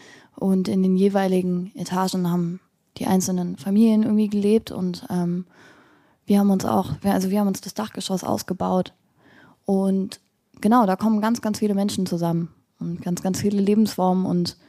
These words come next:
ähm, da war's irgendwie, also ein Teil der, der Menschen, die da gelebt haben, ähm, haben beim Zirkus gearbeitet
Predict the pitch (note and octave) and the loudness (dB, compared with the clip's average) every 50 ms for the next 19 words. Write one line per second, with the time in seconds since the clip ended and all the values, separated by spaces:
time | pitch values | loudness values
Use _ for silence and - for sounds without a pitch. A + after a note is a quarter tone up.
0 | _ - - - - - _ _ _ _ - F#3+ F#3 F#3 F#3 F#3 F#3 F#3 F3+ F#3 | _ -20 -20 -20 -20 -20 _ _ _ _ -2 0 2 2 2 2 2 2 2 2
1 | F#3 F3+ F3+ F#3 F#3+ F#3+ - - - G3 F#3+ F#3+ F#3 F#3+ F#3 F#3 F#3 F#3 F#3 F#3 | 2 2 2 2 2 0 -2 -4 -2 0 0 2 2 2 2 4 2 2 2 0
2 | F#3 F#3 - - - - _ _ _ _ _ _ _ _ _ _ - F#3 F3+ F#3 | -2 -6 -10 -20 -20 -20 _ _ _ _ _ _ _ _ _ _ -6 -2 0 0
3 | F#3 F3+ F3+ F3 - G#3 G#3 G3+ G3+ F#3 F#3 F3+ F3+ F3+ F3+ F#3 F3+ _ _ _ | 0 0 -2 -4 -4 -2 2 2 2 4 4 2 2 2 0 -2 -6 _ _ _
4 | _ _ - F#3+ G3 G3+ G#3 G3 - G3+ G3 G3 F#3+ G3+ G3 F#3 F#3+ F#3+ G#3 G3+ | _ _ -2 0 2 2 2 2 2 2 2 4 2 2 2 2 2 2 2 0
5 | - G3+ F3+ F#3 F#3 F3+ F3+ F#3 _ _ _ _ _ _ _ _ _ _ _ _ | 0 -4 -4 -4 -2 -4 -4 -6 _ _ _ _ _ _ _ _ _ _ _ _
6 | _ _ _ _ _ G3 F#3 F#3 F#3 F#3 G3+ G3+ G3+ G3+ G3+ G3 - - A#3 A3+ | _ _ _ _ _ -2 0 2 2 2 4 4 6 6 4 4 6 4 4 6
7 | - G#3+ G3 - - E3+ F#3 F#3 F3+ F3+ F3+ - F3+ F3+ - | 6 2 2 2 -2 0 0 2 2 2 2 0 -2 -4 -4